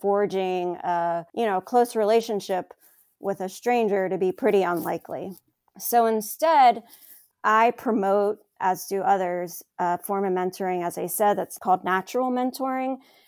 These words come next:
And that's actually when you have a young person and they feel close to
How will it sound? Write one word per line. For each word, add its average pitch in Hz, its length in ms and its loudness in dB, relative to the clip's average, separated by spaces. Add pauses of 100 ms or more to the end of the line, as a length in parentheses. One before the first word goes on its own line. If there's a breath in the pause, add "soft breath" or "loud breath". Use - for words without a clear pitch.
(120)
And 214 160 -2
that's 247 240 -2
actually 226 840 2
when 202 680 -2 (180)
you 214 140 0
have 208 140 4
a 208 80 2
young 208 240 0
person 190 640 -4
and 180 640 -4 (140)
they 208 600 4 (120)
feel 226 280 4
close 220 500 0
to 196 640 -2